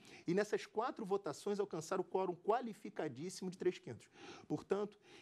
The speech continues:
é muito mais difícil alterar um artigo da Constituição do que alterar uma lei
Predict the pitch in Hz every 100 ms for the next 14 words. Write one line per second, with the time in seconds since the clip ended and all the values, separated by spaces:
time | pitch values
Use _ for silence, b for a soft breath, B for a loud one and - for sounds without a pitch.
0 | B 156 151 151 151 254 302 214 190 190
1 | 165 160 220 - 185 175 - 254 277 -
2 | B B B B B - 180 180 196 185
3 | 190 262 254 185 175 - - 175 156 151
4 | 165 - 170 - 208 214 285 - 175 214
5 | 220 180 151